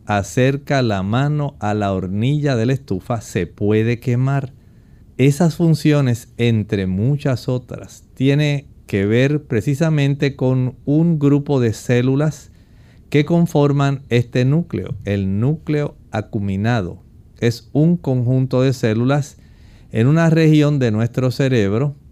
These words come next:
que queda en la parte inferior y básicamente tiene una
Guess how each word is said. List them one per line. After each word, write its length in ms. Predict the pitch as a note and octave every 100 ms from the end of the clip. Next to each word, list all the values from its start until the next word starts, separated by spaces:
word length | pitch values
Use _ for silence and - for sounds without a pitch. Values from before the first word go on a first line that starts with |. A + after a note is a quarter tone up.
| - - -
que 600 | G#2 G2+ G2+ F#2+ F#2 - - -
queda 440 | A#2 A#2 C#3 C#3+
en 180 | - F#2
la 200 | F2+ -
parte 380 | G2+ G#2 A2 A2+
inferior 680 | A#2 A2+ C3+ C3+ G#2+ G#2 C3 - - - - - -
y 440 | F3 G#3 G3+ - - - - -
básicamente 1160 | G#2 F#2+ A2+ D#3+ D#3+ F#3 E3+ D#3 E3 E3 D#3+ C3+
tiene 360 | A#2+ D3 D#3 D3
una 340 | D#3+ D#3